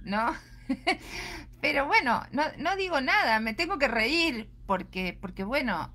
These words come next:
esa persona está donde estaba yo hace diez años. ¿Mm? Entonces, no me lo tomo a mal. Pero el tema es que, y yo creo que esas cosas pasan porque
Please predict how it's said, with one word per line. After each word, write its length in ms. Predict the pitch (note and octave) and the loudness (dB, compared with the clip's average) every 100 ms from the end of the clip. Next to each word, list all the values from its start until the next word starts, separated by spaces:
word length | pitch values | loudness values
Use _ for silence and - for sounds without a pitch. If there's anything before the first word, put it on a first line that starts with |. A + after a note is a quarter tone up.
| - | -8
esa 240 | A3 A#3 | -4 -4
persona 340 | G#3 G3 A#3 B3 | -4 -4 -2 -2
está 280 | G3 B3 C4 | 0 0 2
donde 260 | G3+ F#3 | -2 -4
estaba 320 | F#3 A#3+ B3+ A#3 | -4 -2 0 0
yo 220 | B3+ B3+ | 0 -2
hace 260 | A3 F#3 | -2 -4
diez 340 | E3 F3 F3+ - | -8 -8 -10 -10
años. 600 | D3 C#3+ C#3 B2+ - - - - - - - - | -10 -10 -10 -10 -12 -18 -20 -20 -20 -20 -18 -16
¿Mm? 220 | D3+ D#3 - - - - - | -14 -16 -18 -20 -20 -20 -16
Entonces, 460 | - F#3 G#3 G3 - - | -10 -4 -4 -4 -10 -14
no 220 | F3 F3 | -10 -6
me 100 | F#3+ | -4
lo 140 | G3 F3 | -4 -4
tomo 300 | F#3+ F3+ D#3 | -6 -6 -8
a 40 | |
mal. 320 | D3+ D3+ D3 - - - - - - - - - - - | -12 -12 -12 -16 -18 -20 -20 -20 -20 -20 -20 -20 -20 -6
Pero 680 | A3 G#3+ G#3+ G#3 G3+ - - - - - - - - - - | -4 -2 0 2 0 0 -6 -18 -20 -20 -20 -20 -20 -20 -20
el 240 | - A3+ G#3 | -8 -6 -4
tema 300 | C#4+ D#4 D#4 | -4 -4 -4
es 80 | D4+ | -4
que, 300 | C#4 A#3+ - | -4 -4 -4
y 80 | B3 | -6
yo 160 | C#4+ D#4+ | -6 -6
creo 180 | E4 D#4+ | -8 -8
que 80 | |
esas 200 | E4+ D#4 | -8 -10
cosas 340 | - D4 D#4+ - - - | -8 -6 -4 -6 -6 -2
pasan 640 | C4+ - - C#3 C#3+ F3+ - - - - - - - - - - - - - - - - | -2 -4 -8 -8 -8 -12 -14 -20 -20 -20 -20 -20 -20 -20 -20 -20 -20 -18 -18 -18 -10 0
porque 720 | D4 A#3+ G#3 G#3+ G#3+ A3 - | 2 0 -4 -4 -4 -4 -8